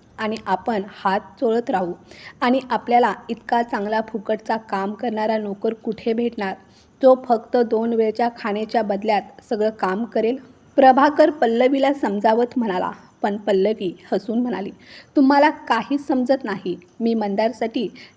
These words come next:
एका साध्या कुटुंबातली मुलगी आणणार, जी जास्त बोलू शकत नसेल आणि तुम्हाला माहीतच आहे,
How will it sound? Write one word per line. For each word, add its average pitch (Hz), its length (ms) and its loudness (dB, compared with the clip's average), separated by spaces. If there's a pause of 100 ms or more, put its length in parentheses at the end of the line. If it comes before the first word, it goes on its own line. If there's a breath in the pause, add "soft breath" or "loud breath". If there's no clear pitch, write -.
एका 269 220 6
साध्या 240 440 2
कुटुंबातली 233 720 0
मुलगी 233 300 -2
आणणार, 180 360 0 (360 loud breath)
जी 220 140 -2
जास्त 202 440 -2
बोलू 220 300 -2
शकत 226 400 -6
नसेल 190 300 -4 (160)
आणि 208 160 -4 (100)
तुम्हाला 220 360 -2
माहीतच 240 500 -4
आहे, - 220 -12